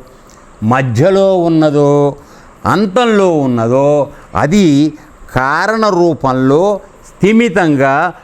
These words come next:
శాశ్వతంగా విరాజిల్లుతున్నది. ఇప్పుడు నేను మనవి చేశాను కదా, మహాకారణం మొదట్లోనే ఉంది అంటే, నువ్వు రాకముందు అదే ఉంది కదా, ఆయనలోంచే నువ్వు బయటకు వచ్చావు కదా, మళ్ళీ నువ్వు ఈ శరీరం పోగానే మళ్ళీ అక్కడికి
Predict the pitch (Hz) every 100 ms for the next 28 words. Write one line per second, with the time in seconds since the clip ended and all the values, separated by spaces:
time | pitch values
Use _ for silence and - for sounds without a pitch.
0 | - - 170 214 202 - 196 180 151 135
1 | 151 175 139 139 139 131 127 113 - 101
2 | 90 87 101 104 95 85 73 65 - -
3 | - 127 110 117 139 131 143 135 139 143
4 | 139 - - 104 107 143 143 123 120 107
5 | 80 - - - 107 131 - 139 135 123
6 | 120 87 98 135 160 127 107 113 131 151
7 | 156 156 127 147 143 139 135 131 135 135
8 | 127 - - - - - - 127 170 180
9 | 180 160 185 175 151 156 156 156 156 147
10 | 143 139 139 135 - - 127 151 202 233
11 | 226 214 170 185 165 185 202 208 196 180
12 | 180 175 180 202 185 165 143 165 135